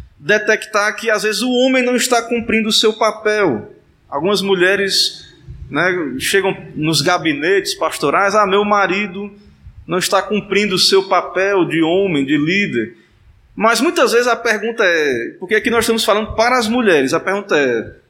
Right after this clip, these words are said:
vocês mulheres, e aí é que o texto fala as mais, as mais velhas, vocês têm cumprido o papel de vocês? De ensinar as mais novas,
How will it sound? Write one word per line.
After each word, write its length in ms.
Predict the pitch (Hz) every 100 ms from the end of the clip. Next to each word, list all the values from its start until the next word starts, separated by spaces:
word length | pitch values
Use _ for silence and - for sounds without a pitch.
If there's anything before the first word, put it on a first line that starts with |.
| -
vocês 600 | 185 220 - 247 247 233
mulheres, 600 | 233 233 196 175 135 131
e 100 | 175
aí 220 | 185 185
é 80 | 214
que 160 | 208 220
o 100 | 208
texto 340 | 202 202 202
fala 440 | 196 196 190 190
as 160 | 185 160
mais, 560 | 165 185 190 185 - -
as 160 | 156
mais 340 | 165 180 180 -
velhas, 560 | 147 160 127 107 - - -
vocês 380 | 180 196 240 226 -
têm 220 | 277 294
cumprido 500 | 285 247 233 214 240
o 60 | 220
papel 340 | 196 175 180 175
de 80 |
vocês? 800 | 151 143 123 - 180 202 - - - _ _ _ _ _ _ _ _ _ _ _ _ _ _
De 240 | - 139 214
ensinar 680 | 254 - 233 196 160 175 185
as 160 | 151
mais 300 | 147 139 131
novas, 720 | 135 156 185 190 196 - -